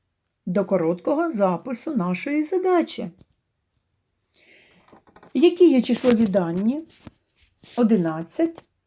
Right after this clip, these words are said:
тринадцять і двадцять сім. Запишемо ці дані в умову. І так, Юля зробила одинадцять прикрас, Інга — тринадцять, а Слава — двадцять сім.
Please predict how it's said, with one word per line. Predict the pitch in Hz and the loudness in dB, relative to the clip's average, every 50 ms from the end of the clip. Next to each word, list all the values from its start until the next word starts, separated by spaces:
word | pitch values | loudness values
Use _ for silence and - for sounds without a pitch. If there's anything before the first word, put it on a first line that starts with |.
| _ | _
тринадцять | - - 226 226 202 175 165 165 160 165 - - - 330 330 - _ _ - | -4 0 0 2 2 0 -2 -4 -6 -8 -10 -4 -4 -4 -4 -4 _ _ -10
і | 339 | -6
двадцять | 311 330 247 233 226 - 180 170 - | -4 0 0 0 -2 -2 -8 -10 -10
сім. | - - 220 208 202 208 - _ _ _ _ _ _ _ _ _ _ _ _ _ _ _ _ _ _ _ - | -8 -6 -6 -6 -6 -10 -14 _ _ _ _ _ _ _ _ _ _ _ _ _ _ _ _ _ _ _ -10
Запишемо | 202 196 214 277 277 277 - 233 202 185 - 208 185 180 | -6 0 2 2 2 2 2 0 0 0 -4 -6 -6 -6
ці | 180 - - 311 | -6 -4 -6 -6
дані | 262 254 311 311 311 320 320 320 320 330 330 330 _ _ | 0 2 2 2 2 0 0 0 0 0 -2 -4 _ _
в | - 202 175 175 226 | -10 -8 -4 0 2
умову. | 247 208 180 175 175 170 175 190 185 185 180 _ _ _ _ _ _ _ _ _ _ _ _ _ _ _ _ _ _ _ _ - - - - _ - | 2 2 2 2 0 -2 -2 -4 -6 -8 -10 _ _ _ _ _ _ _ _ _ _ _ _ _ _ _ _ _ _ _ _ -20 -20 -20 -20 _ -6
І | - 240 | -6 -2
так, | - 254 214 190 - 240 | 2 2 2 2 2 2
Юля | 247 240 220 196 185 | 2 4 4 4 2
зробила | 180 185 190 185 175 180 165 165 180 | 2 2 0 2 2 2 0 0 0
одинадцять | 208 240 302 247 180 170 170 170 - - 240 - | -2 -2 0 0 0 -2 -2 -6 -8 -10 -10 -10
прикрас, | - - - - - 294 294 302 302 302 - - _ _ _ _ _ _ _ _ _ _ _ _ _ _ _ _ _ _ _ _ _ _ _ _ _ _ _ _ - | -10 -12 -10 -6 -2 -2 -2 -2 -2 -6 -10 -20 _ _ _ _ _ _ _ _ _ _ _ _ _ _ _ _ _ _ _ _ _ _ _ _ _ _ _ _ 0
Інга — | 247 240 226 202 175 160 170 - 165 175 _ _ _ _ _ _ | 2 2 4 2 0 -2 -4 -8 -10 -12 _ _ _ _ _ _
тринадцять, | - 233 277 254 202 160 151 160 165 - - - 330 330 330 - _ _ _ _ _ _ _ _ _ _ _ _ _ | -8 -6 -2 -2 -2 -2 -2 -6 -10 -10 -6 -4 -4 -4 -4 -6 _ _ _ _ _ _ _ _ _ _ _ _ _
а | - 175 | -6 -6
Слава — | 180 - - 196 185 175 170 165 196 247 302 330 330 _ _ - | -6 -4 -4 -2 -2 0 0 0 0 -2 -2 -4 -8 _ _ -8
двадцять | 185 185 233 294 302 - - 185 180 - | -6 -4 -4 -4 -6 -8 -10 -12 -12 -12
сім. | - - 190 180 180 185 185 | -12 -6 -4 -4 -4 -4 -8